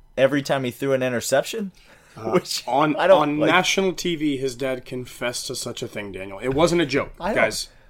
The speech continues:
Speaker 1: Listen, I'm not, listen, you, you, we're not, I'm not saying there's not, I'm not trying to make a stand on whether or not a, a belt should be used.
Speaker 2: That's not what we're talking about
Speaker 1: You
Speaker 2: here.
Speaker 1: know,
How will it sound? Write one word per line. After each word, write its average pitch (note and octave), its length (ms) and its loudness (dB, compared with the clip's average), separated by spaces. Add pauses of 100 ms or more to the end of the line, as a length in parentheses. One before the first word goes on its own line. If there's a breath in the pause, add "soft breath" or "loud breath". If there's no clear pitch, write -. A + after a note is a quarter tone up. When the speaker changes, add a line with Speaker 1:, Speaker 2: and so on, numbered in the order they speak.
Speaker 1:
Listen, A3 300 -2
I'm F#3 140 -2
not, B3+ 340 -2
listen, E3+ 300 -6
you, D3+ 160 -10 (140)
you, D3+ 120 -14 (140)
we're F#3+ 140 -4
not, G#3+ 260 -6
I'm G3 100 -2
not A3+ 180 -6
saying C#3 500 -4 (340)
there's B2 240 -4
not, B2 400 -2 (1000)
I'm F3+ 120 -8
not E3+ 220 -4
trying E3+ 180 0
to C#3 40 -6
make C3 180 0
a A#2+ 40 -2
stand A#2 640 -2
on G#2 240 -4
whether A#2 240 2
or A2 40 -2
not G#2 340 -4
a, F#2 140 -2 (240)
a G2+ 100 -2
belt G2+ 440 0
should F#2+ 200 -10
be F2+ 100 -6
used. F2 420 -6
Speaker 2:
That's C3+ 160 -2
not D#3+ 100 4
what C3 60 2
we're C3+ 80 2
talking C3 220 0
about A2 120 -6
Speaker 1:
You A2 80 -6
Speaker 2:
here. E2+ 80 -4
Speaker 1:
know, - 100 -12